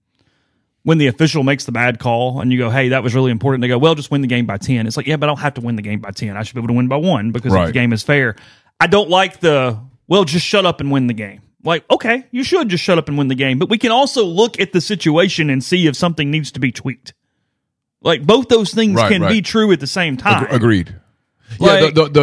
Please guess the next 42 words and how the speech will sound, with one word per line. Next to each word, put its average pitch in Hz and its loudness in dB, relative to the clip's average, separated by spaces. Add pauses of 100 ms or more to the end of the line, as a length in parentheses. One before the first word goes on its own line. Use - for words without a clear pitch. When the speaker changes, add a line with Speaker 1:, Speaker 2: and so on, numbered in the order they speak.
Speaker 2:
the, 120 -8
the 143 2
argument 180 2
about 139 2
reseeding 131 2
the 117 0
playoffs 117 0
and 104 -4
stuff, 101 -2
I 117 0
get 107 0
both 104 0
arguments. 80 -6 (440)
Like, 113 0
from 147 4
a 143 4
baseball 139 2
standpoint, 110 0
it's, - -8 (720)
okay, 104 0 (520)
we 127 2
expanded 151 -2
the 127 0
playoffs 104 2
because 98 2
we 104 4
needed 104 4
to 110 0
expand 92 -4
the 82 -4
playoffs. 80 -4
And 113 0
the 104 0
three-game 143 0
series 117 0
are 110 -2
good 104 0
for 113 2
the 98 0
game 95 -4
from 95 -4
a 87 -6